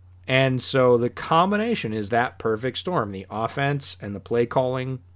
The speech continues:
coming together, the personnel stabilizing, and playing a bunch of folks that don't play great defensive football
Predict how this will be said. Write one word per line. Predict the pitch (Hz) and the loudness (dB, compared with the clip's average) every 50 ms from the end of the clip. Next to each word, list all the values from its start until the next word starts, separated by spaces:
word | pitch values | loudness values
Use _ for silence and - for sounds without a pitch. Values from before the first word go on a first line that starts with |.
| - - - - - | -20 -20 -20 -16 -12
coming | - - 110 117 127 131 131 127 | -8 -6 -4 -2 0 -2 -2 -2
together, | - 107 117 123 123 131 135 135 131 | -4 -2 0 0 2 2 2 0 -2
the | 117 - | -4 -6
personnel | - - 123 123 120 - 139 131 123 123 | -4 -2 -2 0 0 -2 -2 -2 -2 -2
stabilizing, | 113 - - 139 131 120 123 127 123 123 123 120 120 123 123 - - - - - - - - - - - - - | -2 -2 -2 0 0 0 0 0 0 2 0 0 -2 -4 -4 -6 -10 -14 -20 -20 -20 -20 -20 -20 -20 -20 -10 -6
and | 139 127 127 135 147 151 135 | -2 0 2 4 2 2 2
playing | - 143 143 143 143 143 | 2 4 4 6 4 4
a | 139 | 4
bunch | 117 127 131 131 - | 4 2 2 2 0
of | 139 - | 0 2
folks | 131 131 147 139 - | 4 4 4 4 2
that | - 123 107 | -2 -2 0
don't | - 120 117 120 - | 0 0 0 0 -2
play | - - 131 131 | -2 0 0 0
great | 120 110 120 117 120 - | 2 4 4 2 2 2
defensive | 120 120 117 - 127 110 - 113 104 | -4 -6 -4 -2 -2 -4 -4 -4 -6
football | - 107 - - 95 87 80 - | -6 -6 -6 -6 -8 -12 -12 -14